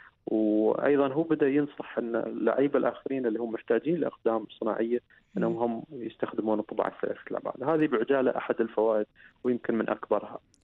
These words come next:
Speaker 2: ما شاء الله، إن شاء الله مزيد يا رب من الت-، التقدم يا دكتور محمد.
Speaker 1: بإذن الله.
Speaker 2: إنزين، آه، بن-، نرجع مرة ثانية على، آه، اللي هي الدورة السادسة للبرنامج. آه، شو آل-، الآلية اللي، اللي،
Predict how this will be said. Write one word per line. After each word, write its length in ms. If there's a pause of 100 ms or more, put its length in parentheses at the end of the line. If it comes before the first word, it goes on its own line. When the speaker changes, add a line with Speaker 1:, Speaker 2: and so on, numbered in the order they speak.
Speaker 2:
ما 120
شاء 220
الله، 140
إن 360
شاء 120
الله 160
مزيد 280
يا 140
رب 120 (140)
من 340
الت-، 200
التقدم 680
يا 180
دكتور 400
محمد. 580 (580)
Speaker 1:
بإذن 240
الله. 180 (160)
Speaker 2:
إنزين، 340
آه، 340 (240)
بن-، 240 (100)
نرجع 380
مرة 200
ثانية 440
على، 300
آه، 260
اللي 200
هي 40
الدورة 360
السادسة 540 (1000)
للبرنامج. 520 (420)
آه، 220
شو 260
آل-، 260
الآلية 760
اللي، 360
اللي، 400